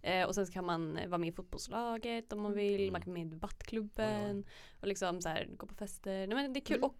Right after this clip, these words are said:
Speaker 1: att det finns två olika universitet, vilket inte har
Speaker 3: Mm.
Speaker 1: funnits tidigare. Så att
Speaker 3: Nej.
Speaker 1: det är kul.
Speaker 2: Mm.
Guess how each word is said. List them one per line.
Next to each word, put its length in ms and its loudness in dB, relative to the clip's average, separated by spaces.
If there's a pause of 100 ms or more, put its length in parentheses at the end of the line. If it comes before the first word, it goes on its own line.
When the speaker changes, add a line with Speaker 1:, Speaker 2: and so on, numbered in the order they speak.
Speaker 1:
att 120 0
det 60 -4
finns 200 2
två 280 0
olika 260 2
universitet, 500 -2
vilket 260 -4
inte 180 0
har 60 4
Speaker 3:
Mm. 120 4
Speaker 1:
funnits 320 0
tidigare. 320 0 (100)
Så 140 -6
att 60 -2
Speaker 3:
Nej. 320 0
Speaker 1:
det 100 -8
är 20 -10
kul. 120 -8 (120)
Speaker 2:
Mm. 120 -10